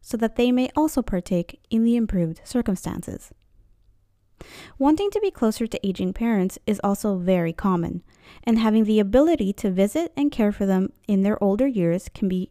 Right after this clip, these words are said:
very rewarding. A lot of people also tend to go through a full circle type moment,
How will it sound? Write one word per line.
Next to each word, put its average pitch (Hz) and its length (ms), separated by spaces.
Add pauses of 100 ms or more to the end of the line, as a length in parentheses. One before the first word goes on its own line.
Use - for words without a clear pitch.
very 165 340
rewarding. 185 600 (880)
A 254 100
lot 294 300
of - 100
people 302 260
also 202 320
tend 196 320
to 233 60
go 190 240
through 180 440
a 202 220
full 269 480
circle 214 520
type 175 320
moment, 208 480